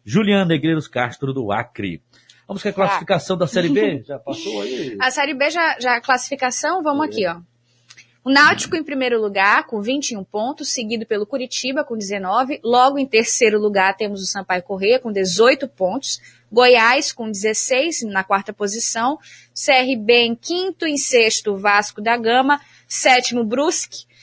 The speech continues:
Speaker 2: que já chegou até ser vice-líder da competição, mas agora tá em sétimo lugar. Guarani com oito, é, desculpa, com treze pontos no oitavo lugar. Botafogo em nono com doze,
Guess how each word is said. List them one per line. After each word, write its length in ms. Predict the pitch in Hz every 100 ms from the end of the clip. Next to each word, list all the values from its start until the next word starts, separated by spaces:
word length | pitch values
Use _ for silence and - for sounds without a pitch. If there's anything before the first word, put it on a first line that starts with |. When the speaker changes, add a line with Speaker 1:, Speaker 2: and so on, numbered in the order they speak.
| _
Speaker 2:
que 100 | -
já 140 | 233 226
chegou 320 | 247 226 226
até 280 | 220 233 214
ser 480 | - 269 269 320 240
vice-líder 640 | 208 208 415 - 320 349
da 80 | 320
competição, 560 | 294 269 254 - 247 254
mas 160 | 247
agora 220 | 214 208 208
tá 100 | 202
em 80 |
sétimo 400 | 196 254 262 254
lugar. 380 | 208 202 240 208 _ _ _
Guarani 440 | 240 254 262 247
com 240 | 247 240 220
oito, 440 | 226 269 269 370 - _ _
é, 240 | 185 185 175
desculpa, 340 | 185 - 196
com 160 | 185 190
treze 320 | 247 262 247
pontos 280 | 240 233 -
no 80 |
oitavo 340 | 196 196 190 185
lugar. 400 | 180 226 277 - _ _
Botafogo 680 | - 277 302 - 311 339 311
em 100 | 262
nono 420 | 240 269 330 320
com 240 | 285 254 214
doze, 600 | 214 254 302 302 320